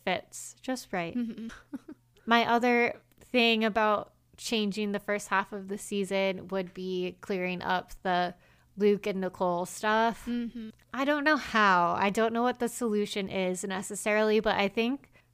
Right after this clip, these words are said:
Speaker 1: they just went, like, nowhere with it. <laughs> Like, they were
Speaker 2: Yeah.
Speaker 1: like, "Let's just have it be in the background." And so it could be anything, but it's also nothing at the same time. <laughs> And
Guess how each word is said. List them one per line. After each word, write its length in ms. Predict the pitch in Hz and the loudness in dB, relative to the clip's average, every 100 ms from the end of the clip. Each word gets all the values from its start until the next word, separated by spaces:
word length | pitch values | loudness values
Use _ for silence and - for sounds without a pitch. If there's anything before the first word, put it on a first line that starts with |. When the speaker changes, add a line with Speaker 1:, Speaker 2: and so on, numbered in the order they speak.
| - | -2
Speaker 1:
they 200 | 220 220 | 2 4
just 300 | 202 220 - | 2 -2 -2
went, 400 | 202 202 202 185 _ _ _ - | 0 2 0 -6 _ _ _ -6
like, 300 | 202 202 - _ 254 | -2 -2 -4 _ -4
nowhere 720 | 196 185 185 202 214 233 247 | 2 4 4 4 2 2 0
with 260 | 262 254 | -2 -2
it. 380 | 285 277 285 - | 0 2 0 -2
<laughs> 40 | - | 0
Like, 200 | 254 240 226 | 4 4 2
they 100 | 240 | 2
were 60 | 247 | 4
Speaker 2:
Yeah. 40 | 233 | 4
Speaker 1:
like, 240 | 233 208 - - - _ | 4 0 -6 -20 -20 _
"Let's 240 | 233 240 | 2 2
just 160 | 294 - | 0 0
have 240 | 240 226 | 4 6
it 160 | 226 - | 4 -2
be 380 | 208 208 196 196 - | -4 -2 0 -2 -2
in 220 | 202 196 | -2 0
the 80 | 190 | 0
background." 1080 | 170 175 180 - 208 214 220 220 226 220 - _ | 6 6 4 -2 2 4 4 4 0 -4 -8 _
And 180 | 208 202 | -2 0
so 120 | 208 | 2
it 140 | 208 - | 2 2
could 160 | 233 | 0
be 180 | 190 202 | 0 0
anything, 680 | 180 185 196 196 220 220 214 | 0 0 0 0 0 0 -2
but 140 | 202 | -2
it's 120 | 196 - | -4 -4
also 320 | 190 185 202 | -6 -4 -4
nothing 480 | 190 180 196 190 185 | -2 -2 -2 -4 -4
at 140 | - | -8
the 60 | 190 | -10
same 280 | - 190 185 | -6 -6 -4
time. 460 | - 175 208 285 - | -2 0 2 0 0
<laughs> 40 | 302 | 4
And 340 | 285 294 294 | 6 4 2